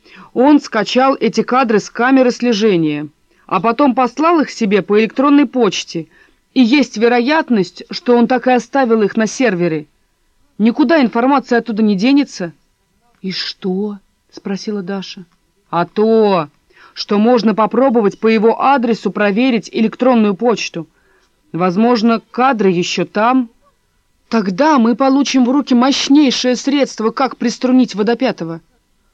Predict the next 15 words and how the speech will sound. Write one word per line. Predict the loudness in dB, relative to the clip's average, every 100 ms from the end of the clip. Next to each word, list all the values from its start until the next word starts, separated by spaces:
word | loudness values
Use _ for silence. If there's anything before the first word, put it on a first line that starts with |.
| _ _ _ _ -8
«У | -2
вас | -2 -2
в | -4
квартире | -4 -2 -2 -2
компьютера, | 0 -2 -2 -4 -2
конечно, | -2 -2 0 0
нет?» | 2 0 -4 _ _ _ _ _ _ _ _ _ -6
презрительно | -4 -4 -4 -4 -4 -6
спросил | -6 -8 -6 -4 -4
её | -4 -6
Саша. | -6 -6 -6 -10 -16 _ _ _ _ _ _ _
Даша | -8 -6 -6 -6
виновато | -4 -4 -4 -6
развела | -8 -8 -6 -6
руками. | -6 -10 -10 -10